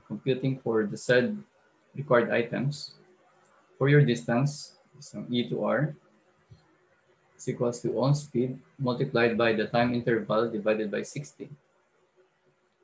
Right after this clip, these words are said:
For your S R M, it is equal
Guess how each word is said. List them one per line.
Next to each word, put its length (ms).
For 120
your 200
S 200
R 120
M, 360
it 100
is 140
equal 360